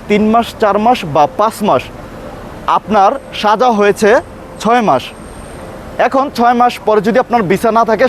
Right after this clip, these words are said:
স্বাভাবিকভাবেই বাংলাদেশে পাঠিয়ে দিবে, আর যদি ভিসার মেয়াদ থাকে, তাহলে সাজা শেষে আপনাকে ছেড়ে দিবে।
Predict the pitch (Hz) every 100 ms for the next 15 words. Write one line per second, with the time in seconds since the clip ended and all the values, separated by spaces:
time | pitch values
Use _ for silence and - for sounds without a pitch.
0 | - 214 208 214 240 160 170 170 214 196
1 | 196 208 196 240 233 202 185 185 160 123
2 | 110 - - - - - 156 190 180 220
3 | 156 190 233 220 233 - 240 208 262 -
4 | 220 208 208 202 311 - - - - -
5 | 202 196 226 240 233 214 208 220 233 220
6 | 240 214